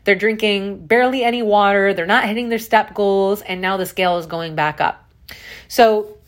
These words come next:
being consistent with the basics is super important. And if you ever feel like, "Oh my God, the scale is going up, I really feel like I fell off track," go back and look.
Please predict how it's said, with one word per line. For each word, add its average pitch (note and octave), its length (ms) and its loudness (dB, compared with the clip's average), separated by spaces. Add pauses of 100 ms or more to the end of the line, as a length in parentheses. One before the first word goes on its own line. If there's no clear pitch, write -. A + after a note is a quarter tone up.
(160)
being E4+ 300 2
consistent B3+ 500 0
with G#3 80 -4
the F3+ 80 0
basics G3 540 -2
is E3+ 180 -10
super G3+ 580 -4
important. D#3+ 800 -6
And G#3+ 140 -4
if B3+ 160 -2
you C4+ 140 -2
ever E4 340 2
feel G#3 360 0
like, E3 400 -2
"Oh G#3 100 -2
my G3 120 0
God, D#3 320 2
the D3 80 -10
scale B3+ 360 4
is A#3 100 -6
going A3+ 280 0
up, G#3+ 440 2
I F3+ 60 -2
really A#3 300 -4
feel B3 160 -4
like A3 180 4
I G3 60 -2
fell G#3+ 220 2
off G#3+ 200 2
track," G3+ 420 2 (500)
go G4+ 160 6
back G4 260 4
and G#3+ 160 -4
look. - 340 2